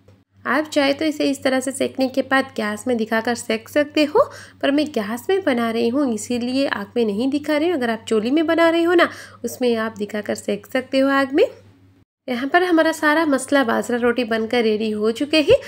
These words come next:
तो चलते हैं, ऊपर की तरफ थोड़ा सा घी और डाल देते हैं। अगर आपको इस तरह से घी खाना पसंद है तो आप इस तरह से घी डालकर खा सकते हो, और भी ज़्यादा टेस्टी बना देगा हमारा मसाला बाजरा रोटी को।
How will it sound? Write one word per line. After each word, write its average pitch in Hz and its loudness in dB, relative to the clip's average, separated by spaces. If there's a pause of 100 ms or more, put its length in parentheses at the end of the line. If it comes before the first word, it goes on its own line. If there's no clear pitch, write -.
(240)
तो 311 2
चलते 330 4
हैं, 349 2
ऊपर 262 0
की 277 -4
तरफ 285 0
थोड़ा 277 2
सा 285 -2
घी 220 0
और 269 2
डाल 247 2
देते 302 2
हैं। 311 2 (320)
अगर 254 0
आपको 262 0
इस 294 0
तरह 311 6
से 311 2
घी 294 0
खाना 294 0
पसंद 277 0
है 269 4
तो 269 -2
आप 226 -4
इस 214 -8
तरह 240 -4
से 247 -6
घी 208 -8
डालकर 214 -6 (100)
खा 202 -6
सकते 240 -6
हो, 285 2 (320)
और 330 6
भी 415 4
ज़्यादा 392 4
टेस्टी 339 0
बना 294 6
देगा 302 0
हमारा 269 2
मसाला 240 -2
बाजरा 214 -2
रोटी 220 -4
को। 415 -2